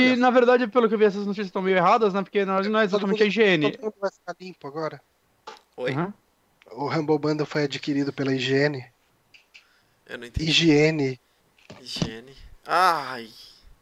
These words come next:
Speaker 1: <laughs> Caralho, demoraram.
Speaker 3: Valeu, galera. Foi, foi legal esse cast.
Speaker 1: <laughs>
Speaker 3: Até a próxima e falou.
Speaker 2: <laughs> Sobe a musiquinha aí de despedida, né? É... me perdi agora.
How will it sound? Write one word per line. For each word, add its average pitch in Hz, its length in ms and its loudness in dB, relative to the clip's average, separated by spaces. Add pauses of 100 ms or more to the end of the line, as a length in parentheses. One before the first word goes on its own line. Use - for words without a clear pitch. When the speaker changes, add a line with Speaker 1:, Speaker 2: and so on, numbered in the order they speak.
(180)
Speaker 1:
<laughs> - 680 2
Caralho, 139 720 -4 (320)
demoraram. 143 540 0 (220)
Speaker 3:
Valeu, 165 220 2
galera. 170 360 2
Foi, 156 220 -4
foi 165 140 -8
legal 156 260 0
esse 180 140 -6
cast. 170 500 -6 (300)
Speaker 1:
<laughs> - 280 -16
Speaker 3:
Até - 240 -4
a 147 120 6
próxima 170 580 -6 (260)
e 135 380 -18
falou. 147 240 -12 (320)
Speaker 2:
<laughs> 147 420 -6
Sobe 170 240 0
a - 20 4
musiquinha 147 380 0
aí 139 60 -2
de 131 120 -8
despedida, 123 480 -6
né? 123 160 -8 (680)
É... 156 1200 -4
me 151 120 -2
perdi 156 360 0
agora. 127 280 2